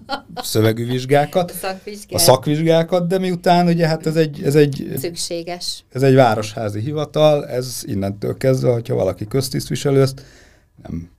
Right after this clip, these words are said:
Speaker 1: kívánságműsor, ezt meg kell csinálni. Tehát azért mondom, hogy nem minden a kutatás van, amikor ezer dolog elmegy.
Speaker 2: Igen,
Speaker 1: Ö,
Speaker 2: a, egy ilyen időszakodban találkoztunk, és beszéltük is, és mondtad, hogy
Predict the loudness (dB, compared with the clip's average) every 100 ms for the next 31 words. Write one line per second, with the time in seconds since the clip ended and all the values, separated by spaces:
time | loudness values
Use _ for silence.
0 | _ _ -2 0 2 2 2 0 0 -2
1 | -2 -2 -4 -4 -4 2 4 4 2 -2
2 | -6 _ _ -4 4 4 4 0 -2 -2
3 | 0 0 -2 -4 -8 -10 -8 -2 -2 0
4 | -2 -2 -4 -4 -6 -14 -20 _ 0 2
5 | 0 -6 -12 -12 -10 -8 -6 -4 -4 0
6 | 0 0 -6 -8 -6 -6 -8 -12 -18 -8
7 | 0 0 0 -4 -2 -2 -2 -2 -4 -8
8 | -10 -12 -12 -6 -6 -4 -8 -8 -12 -8
9 | -8 -8 -8 -8 -8 -10 -14